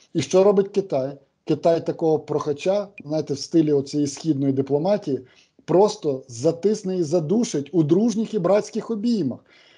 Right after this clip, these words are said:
Тому що тепер Росія повинна бути прохачем, е, у, в Китаю, щоб той, е, допомагав там через юані, там щось там їм і так далі. Більше того, е, Китай же ж в чому зацікавлений в Росії? В ринку збуту.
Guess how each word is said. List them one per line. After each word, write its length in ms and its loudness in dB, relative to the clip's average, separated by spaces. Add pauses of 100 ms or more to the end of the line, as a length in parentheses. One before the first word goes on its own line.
(160)
Тому 240 -4
що 160 0
тепер 340 2
Росія 480 0
повинна 500 2
бути 380 -6 (300)
прохачем, 680 -2 (220)
е, 380 0
у, 80 2
в 60 -6
Китаю, 520 2
щоб 400 -4
той, 300 2 (340)
е, 180 4
допомагав 640 0
там 140 -4
через 340 0
юані, 560 2
там 220 -6
щось 240 -4
там 200 -4
їм 180 -4
і 40 -2
так 180 -2
далі. 240 -4 (400)
Більше 440 2
того, 280 -8 (400)
е, 420 4 (100)
Китай 400 4
же 140 0
ж 120 -10
в 20 -20
чому 280 2
зацікавлений 540 -4
в 60 -6
Росії? 320 -8
В 80 0
ринку 280 4
збуту. 480 -2